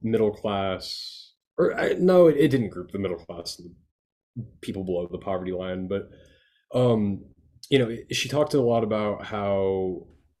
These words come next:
the middle class and the upper echelon, or the P-, P E M, you know, have different, um, views on the world and how this really plays into, you know, why people really don't like each other. Like,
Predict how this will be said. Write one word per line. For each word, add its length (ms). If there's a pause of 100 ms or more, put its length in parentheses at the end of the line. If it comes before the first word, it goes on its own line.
(140)
the 140
middle 220
class 560
and 120
the 100
upper 260
echelon, 580 (760)
or 80
the 100 (120)
P-, 320 (140)
P 380
E 40
M, 360 (420)
you 80
know, 80
have 680
different, 640 (320)
um, 540
views 340
on 80
the 60
world 240 (260)
and 220
how 160
this 200
really 480 (300)
plays 260
into, 920 (340)
you 80
know, 260 (500)
why 720
people 380
really 160
don't 160
like 160
each 140
other. 180
Like, 320